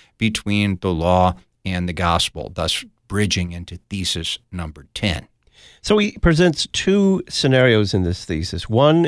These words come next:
Speaker 2: in which a preacher describes faith, he says, in a manner as if it were the mere inert acceptance of truths while a person is still living in mortal sins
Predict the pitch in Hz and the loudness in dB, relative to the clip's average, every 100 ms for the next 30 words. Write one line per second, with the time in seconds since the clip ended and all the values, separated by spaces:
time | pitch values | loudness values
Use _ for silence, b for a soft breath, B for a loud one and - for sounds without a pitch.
0 | - 117 117 113 - - 104 101 131 120 | 0 0 0 0 -4 -2 -2 0 -2 -4
1 | - 110 101 101 - 104 101 - 104 98 | -2 -2 -2 -4 0 2 2 -2 0 0
2 | 92 - _ _ _ _ _ _ 123 104 | 0 -6 _ _ _ _ _ _ -2 2
3 | 117 110 123 117 123 143 143 139 117 113 | 0 2 2 4 4 6 4 4 2 2
4 | 117 127 117 107 113 110 107 104 - _ | 2 2 0 0 0 2 4 2 -2 _
5 | _ - 117 127 170 185 - 135 131 147 | _ -2 2 4 6 6 4 4 4 4
6 | 165 - - - - 139 104 110 101 - | 2 0 -4 -2 -2 -2 -4 -6 -10 -10
7 | - 135 104 90 87 87 113 - 107 117 | 0 2 4 2 -2 -6 -10 -2 2 4
8 | 113 110 101 _ _ _ _ - 101 147 | 4 2 0 _ _ _ _ -8 0 2
9 | 139 - 104 98 - 143 123 107 104 95 | 4 2 0 -2 0 2 2 2 0 0
10 | 98 92 90 87 - 87 80 - _ - | 0 -2 -4 -4 -4 -4 -4 -10 _ -20
11 | - | -20